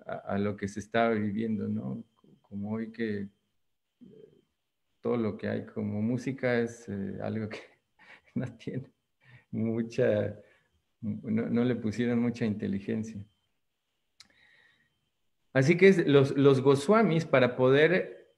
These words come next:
adentrarse a una cultura que en la época en la que ellos estaba, eh, eh, en la que ellos estaban,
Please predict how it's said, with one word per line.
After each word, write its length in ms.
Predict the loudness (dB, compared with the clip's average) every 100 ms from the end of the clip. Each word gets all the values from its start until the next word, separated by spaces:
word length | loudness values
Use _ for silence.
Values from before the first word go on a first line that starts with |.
| -2
adentrarse 880 | 2 4 4 4 4 4 4 4 4
a 60 |
una 320 | 4 2 0 0
cultura 720 | 0 0 0 0 2 2 -2
que 480 | -2 0 0 -2 -4
en 160 | -2 0
la 140 | 0
época 300 | 0 0 0
en 80 | 0
la 140 | 0
que 100 | 0
ellos 160 | -2 -2
estaba, 340 | -2 0 0
eh, 40 | 0 -4 -6
eh, 720 | -6 -6 -6 -4 -4 -4 -10 -10
en 100 | -10
la 140 | -8 -6
que 100 | -4
ellos 200 | -4 -6
estaban, 580 | -2 2 2 0 -6